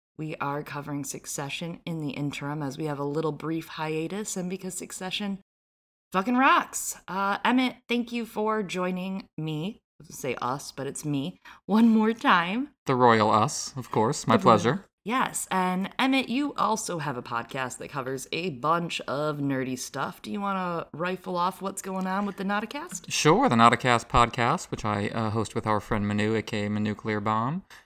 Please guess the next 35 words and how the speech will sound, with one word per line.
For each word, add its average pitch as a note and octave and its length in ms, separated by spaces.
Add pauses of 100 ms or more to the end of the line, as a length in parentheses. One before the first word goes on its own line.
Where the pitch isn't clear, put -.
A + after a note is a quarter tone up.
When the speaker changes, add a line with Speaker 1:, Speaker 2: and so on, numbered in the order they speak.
(200)
Speaker 2:
We A2+ 160
go G#2+ 160
through G#2 220
A G#2+ 60
Song G#2 260
of G#2 80
Ice G#2 220
and G#2 100
Fire, A2 340
one G#2+ 200
chapter - 500
at G#2+ 140
a G#2 80
time. C3+ 580
Right A2 240
now G#2 180
we're G#2+ 260
on G#2 180
the, G#2+ 260 (300)
the G2+ 80
lead G#2+ 200
up G#2+ 140
to - 100
the G#2+ 80
Red G#2+ 200
Wedding, A2 340
the B2+ 100
red G#2+ 280 (140)
carpet A#2 320
rolling A#2 260
out A2 180
for - 80
the G#2+ 100
Red G#2+ 200
Wedding. A#2+ 400